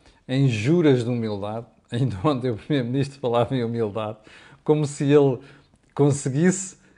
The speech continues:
convencer alguém da ideia de humildade. Porque, como já expliquei aqui várias vezes, se há pessoa que não é humilde, é o doutor António Costa. Pior do que isso, ele contagiou o seu governo com essa ideia de falta de humildade.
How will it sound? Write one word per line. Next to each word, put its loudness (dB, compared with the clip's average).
convencer 4
alguém 2
da -6
ideia 2
de 0
humildade. -4
Porque, -12
como -2
já 0
expliquei -2
aqui -4
várias -2
vezes, -6
se 0
há 4
pessoa 4
que -8
não -2
é 4
humilde, -2
é 0
o 2
doutor -2
António -4
Costa. -12
Pior 6
do 2
que -10
isso, -14
ele 6
contagiou 0
o -6
seu -2
governo -6
com 4
essa 4
ideia 6
de -4
falta -2
de -4
humildade. -8